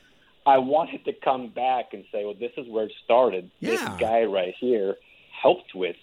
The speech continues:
Speaker 1: all
Speaker 2: Mm-hmm.
Speaker 1: of it." By playing our songs, by giving us radio interviews, by
Speaker 2: Mm-hmm.
Speaker 1: doing podcasts. And that's still part of my vision that I want. And I made sure that I had to add you in the first documentary,
Speaker 2: Mm-hmm.
Speaker 1: at least have a picture and explain it.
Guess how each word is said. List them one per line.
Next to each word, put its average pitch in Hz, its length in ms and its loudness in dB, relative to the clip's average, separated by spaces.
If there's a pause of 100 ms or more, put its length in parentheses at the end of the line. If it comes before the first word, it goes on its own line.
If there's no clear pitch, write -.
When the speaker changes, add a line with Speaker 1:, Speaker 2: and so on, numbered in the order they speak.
(240)
Speaker 1:
all 165 240 8
Speaker 2:
Mm-hmm. 80 100 -4
Speaker 1:
of 82 60 -12
it." - 60 -18 (1500)
By 101 80 6
playing 113 320 4
our 104 80 2 (100)
songs, 120 460 0
by 87 100 -6
giving 101 240 -10
us 95 160 -12
radio 113 420 -2
interviews, 87 580 -10
by 95 260 4
Speaker 2:
Mm-hmm. 92 160 -4
Speaker 1:
doing 95 240 0
podcasts. 107 840 2
And 92 140 -4
that's 101 180 -2 (1000)
still 139 400 8
part 117 220 -2
of 113 60 -4
my 117 180 -6
vision 110 380 -6
that 95 120 -10
I 98 60 -6
want. 107 440 -8
And 95 100 -14
I 95 60 -10
made 107 300 -10
sure 120 140 0
that 107 120 0
I 95 100 -2
had 123 200 2
to - 140 -4
add 117 220 2
you 117 280 -4
in 110 80 -8
the 104 160 -10
first 120 260 2
documentary, 87 720 -2
Speaker 2:
Mm-hmm. 120 300 -6 (220)
Speaker 1:
at 107 60 -6
least 113 180 0
have 110 140 2
a 98 60 0
picture 113 440 0
and 104 120 -4
explain 101 560 -6
it. 85 180 -12